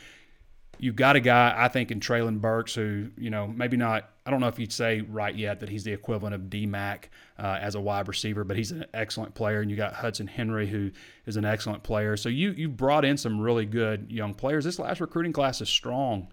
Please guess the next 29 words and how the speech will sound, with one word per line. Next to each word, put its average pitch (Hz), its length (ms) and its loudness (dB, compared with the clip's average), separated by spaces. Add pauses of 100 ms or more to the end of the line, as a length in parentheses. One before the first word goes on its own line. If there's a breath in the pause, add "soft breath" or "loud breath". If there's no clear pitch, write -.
It 131 120 -4
is 120 140 0
strong. 127 440 0
It's 110 100 -6
just 104 160 -8
young. 113 440 -4 (880 soft breath)
Um, 104 500 -4
one 131 300 4
day 117 200 6
I 107 40 2
think 117 240 -2
that 110 120 -4
they're 113 140 0
gonna 110 160 -2
end 113 180 0
up, 113 320 -2 (220)
you 110 80 -6
know, 107 100 -4
helping 120 340 0
lead 147 220 2
Arkansas 104 460 -2
back 101 320 -4
to 107 100 -6
a 101 80 -4
resurgence. 98 600 -6
They, 113 200 -4
they 110 120 -2
need 143 280 4
to 107 360 0